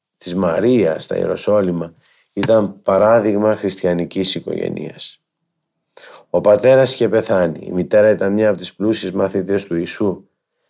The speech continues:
και πιθανώς κρατούσε στα Ιεροσόλυμα ένα μεγάλο και ανοιχτό σπίτι όπου μπαινόβγαιναν οι Απόστολοι. Εκείνο το ανώγιον που είχε παραχωρήσει στους Αποστόλους για αίθουσα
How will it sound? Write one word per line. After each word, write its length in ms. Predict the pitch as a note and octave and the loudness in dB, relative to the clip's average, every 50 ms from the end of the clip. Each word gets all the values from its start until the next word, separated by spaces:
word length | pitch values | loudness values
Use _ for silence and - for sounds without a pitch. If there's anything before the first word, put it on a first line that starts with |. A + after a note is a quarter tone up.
| _ _ | _ _
και 140 | - - - | -8 -6 -6
πιθανώς 560 | - F#2 F3+ - G2+ F#2 F#2+ G#2+ A2+ G#2+ - - _ _ _ _ _ _ _ _ | -4 -4 -2 0 0 2 2 0 0 -2 -4 -10 _ _ _ _ _ _ _ _
κρατούσε 640 | - G#2+ G2 F#2 F#2 - - A#2+ A#2+ A2+ - G2+ | 2 4 4 4 4 2 2 2 2 2 0 -4
στα 180 | F2+ - - G2 | -2 0 2 2
Ιεροσόλυμα 600 | F#2+ F#2 F2 E2+ - - G#2+ A2 A2 A2 G#2+ G#2+ | 4 4 2 0 0 2 2 2 2 2 2 2
ένα 100 | G2+ G2+ | 2 2
μεγάλο 460 | G2 F#2+ F#2 D#2 F#2 G2+ G#2+ A2+ A2+ | 2 0 0 2 2 2 2 2 0
και 120 | G#2+ - G2+ | 0 0 -2
ανοιχτό 340 | F2+ F2+ E2+ - - G2 | -2 -2 -4 -4 -6 -6
σπίτι 580 | F#2+ - - - G2 F2+ - - A2 A2+ A#2+ - _ _ _ _ _ _ _ _ _ _ _ | -6 -6 -6 -6 -6 -6 -4 -6 -8 -10 -10 -12 _ _ _ _ _ _ _ _ _ _ _
όπου 240 | - G#2+ G#2 A2 G#2 | 0 0 0 0 2
μπαινόβγαιναν 920 | G2 G#2 G2 F#2 G2 G#2+ A2 G#2+ G2+ G#2 G#2 G2+ G#2 G#2 G2 F2+ - - _ | 4 4 4 6 6 4 4 4 2 2 0 2 0 0 -2 -4 -8 -14 _
οι 140 | - F#2+ F#2+ | 0 0 0
Απόστολοι. 720 | F2 - - G2 G2+ G2 - - E2+ D#2 D#2+ - - _ _ _ _ _ _ _ _ _ _ _ _ _ _ _ _ _ _ _ _ _ _ _ _ _ _ _ _ _ | 2 2 4 4 4 2 2 -2 -8 -10 -10 -12 -16 _ _ _ _ _ _ _ _ _ _ _ _ _ _ _ _ _ _ _ _ _ _ _ _ _ _ _ _ _
Εκείνο 540 | - G2 G2+ F#2+ G2 - B2 A#2+ A2+ G#2 E2+ | -4 -2 -2 -2 0 2 2 4 4 2 2
το 120 | - A2 | 2 4
ανώγιον 960 | G#2 G2+ G2 G2+ A2+ A#2+ B2 A#2+ A2 F2+ E2 E2+ F2 E2 E2 E2 D#2+ D#2 - - _ _ _ | 4 4 4 4 4 4 4 4 4 2 2 0 0 0 0 -2 -4 -8 -12 -16 _ _ _
που 120 | _ - G#2 | _ -4 -4
είχε 180 | G2 - - | -2 -2 -4
παραχωρήσει 800 | E2 - - G2+ G2 - - F2+ F2+ F#2 G2+ G#2 G2 - - F2 | -2 -2 -2 -2 -2 -2 -2 -2 0 0 0 0 -2 -4 -6 -8
στους 380 | - - - F2 - - - - | -10 -10 -12 -12 -12 -12 -10 -10
Αποστόλους 640 | - F#2+ F2+ F#2+ F#2 - - G2+ G2+ G2 F#2+ F2+ E2 E2+ | -10 -4 -2 -2 -4 0 0 0 2 2 0 -2 -2 -2
για 140 | F2 F2 | 0 0
αίθουσα 600 | F2+ F#2+ G2 G2 - - - A#2 A#2 A2+ B2 - | 2 0 0 -2 -6 -6 -4 -4 -4 -4 -6 -10